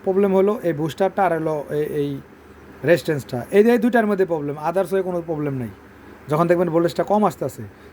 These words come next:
আবার আরেকটা জিনিস, এখানে ফিল্টারটা যদি ভোল্টেজটা ড্রপ করে, সেক্ষেত্রে ভোল্টেজ কমে যেতে পারে। আচ্ছা, এবার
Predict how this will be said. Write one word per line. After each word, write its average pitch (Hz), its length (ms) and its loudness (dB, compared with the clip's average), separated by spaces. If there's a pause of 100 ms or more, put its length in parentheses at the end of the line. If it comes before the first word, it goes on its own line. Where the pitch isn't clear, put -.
(200)
আবার 220 140 4
আরেকটা 208 340 2
জিনিস, 160 240 -6
এখানে 180 260 -2
ফিল্টারটা 185 460 -2
যদি 196 200 0 (440)
ভোল্টেজটা 165 460 0
ড্রপ 165 200 4 (100)
করে, 151 160 2 (360)
সেক্ষেত্রে 180 340 -2 (100)
ভোল্টেজ 165 300 -2
কমে 220 240 4
যেতে 180 200 2
পারে। 113 160 -4 (920)
আচ্ছা, 135 220 -2 (720)
এবার 190 380 6